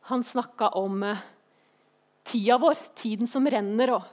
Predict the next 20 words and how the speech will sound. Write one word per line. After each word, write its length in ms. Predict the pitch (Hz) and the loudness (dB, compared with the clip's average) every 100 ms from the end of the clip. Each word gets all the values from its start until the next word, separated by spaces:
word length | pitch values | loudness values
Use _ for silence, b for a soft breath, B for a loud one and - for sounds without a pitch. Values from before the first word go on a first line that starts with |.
| - | -6
øyeblikk 640 | 269 208 180 180 220 - 262 | -2 -2 -4 -6 -8 -10 -12
i 80 | |
tiden. 340 | - 240 240 302 | -8 -6 -6 -8
Jeg 840 | - _ _ _ _ _ _ - | -10 _ _ _ _ _ _ -16
vet 140 | 185 - | -16 -10
ikke 120 | 214 | -8
om 60 | 208 | -8
jeg 80 | |
skriver 300 | - 196 175 | -10 -10 -8
de 100 | 190 190 | -6 -8
ordene 300 | 175 180 175 | -6 -8 -6
helt 240 | 233 - | -6 -6
rett, 200 | 202 - | -10 -12
Kronos 400 | - 202 185 202 | -14 -10 -10 -10
og 80 | 226 | -10
Kairos, 440 | - 170 214 - | -8 -8 -8 -6
men 100 | 226 | -2
han 60 | 240 | -2
snakket 300 | - 302 - | -2 -4 2
om 220 | 208 233 | 4 2